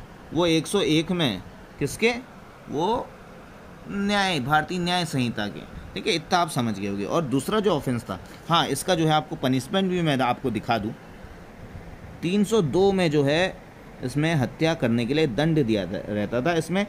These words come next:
एक सौ तीन के clause एक में ही जो है यहाँ पे हत्या करने के लिए दंड दिया है।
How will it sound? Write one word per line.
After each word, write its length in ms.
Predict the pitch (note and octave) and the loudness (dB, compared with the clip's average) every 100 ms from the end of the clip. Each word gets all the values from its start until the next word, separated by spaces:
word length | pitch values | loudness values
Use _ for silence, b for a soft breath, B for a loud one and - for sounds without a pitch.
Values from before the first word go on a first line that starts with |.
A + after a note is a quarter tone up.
| B B B - | B B B 0
एक 200 | D#3+ D#3+ | 2 2
सौ 120 | G#3+ | 0
तीन 340 | - F#3+ G#3 G3+ | 0 2 2 2
के 220 | F#3+ G3 | 4 4
clause 340 | E3+ E3 E3+ | 4 4 4
एक 260 | D3 F3+ E3+ | 4 4 4
में 120 | D#3+ | 4
ही 120 | C#3+ B2+ | 4 4
जो 120 | B2+ | 4
है 140 | D3 | 4
यहाँ 180 | D3+ B2+ | 2 2
पे 140 | B2 F3 | 2 2
हत्या 320 | C3 D3+ D3+ | 2 2 2
करने 240 | C3 A#2+ A#2+ | 2 2 2
के 60 | |
लिए 120 | D#3 | 0
दंड 320 | C#3+ C3+ E3 G#3+ | 2 2 2 2
दिया 280 | B2 A#2+ G2+ | 2 2 0
है। 160 | F2+ | -4